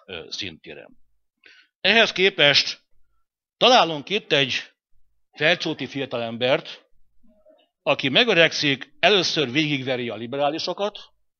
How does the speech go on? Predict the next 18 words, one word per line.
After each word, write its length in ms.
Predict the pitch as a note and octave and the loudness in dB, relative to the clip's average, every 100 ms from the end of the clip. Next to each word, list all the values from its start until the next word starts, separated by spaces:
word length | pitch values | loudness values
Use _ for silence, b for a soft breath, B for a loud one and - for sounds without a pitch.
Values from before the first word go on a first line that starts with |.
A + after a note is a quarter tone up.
| _ _ _ _ | _ _ _ _
utána 340 | - D#3+ D3+ C#3+ | -4 0 0 2
szétveri 480 | - F3+ D#3 C#3 | 2 2 0 0
az 140 | C3 A#2 | -2 -2
ellenzéket, 920 | C3+ C#3 C#3+ C3+ D#3 D#3 F#3 - - _ _ _ b b b | -2 -2 -4 -4 -6 -6 -12 -14 -20 _ _ _ b b b
aztán 300 | - C#3+ D#3 | 0 2 2
szétveri 480 | - F#3+ E3 E3 D3+ | 4 2 2 0 0
a 100 | C#3 | -2
koalíciós 600 | D3+ C#3+ C3+ C3 A2+ - | -4 -6 -8 -10 -10 -4
partnereit, 800 | C3 C3+ D3+ D3 F3 F#3+ - _ _ _ _ - - B B | -2 -2 -4 -4 -6 -8 -20 _ _ _ _ -20 -20 B B
majd 180 | C#3+ D3 | 0 2
szétveri 420 | - F#3+ D#3+ D3 | 4 2 2 0
Magyarországot, 960 | C#3 C3+ C#3 C#3+ C#3 E3 D3 C3+ B2 - - _ _ _ _ _ | 2 0 0 -2 -2 -2 -2 -2 -6 -10 -20 _ _ _ _ _
utána 300 | - D#3 D#3 | -6 0 2
nekiáll 400 | E3+ A3 G3 F3 | 4 4 4 2
szétverni 580 | D3+ D#3+ B2+ D3 C3 C#3 | 2 -4 0 -2 0 -4
az 240 | - B2 - | -4 -10 -6
E 200 | C3+ C3+ | -2 0
U-t, 440 | D3 A#3 - - | 0 -4 -8 -20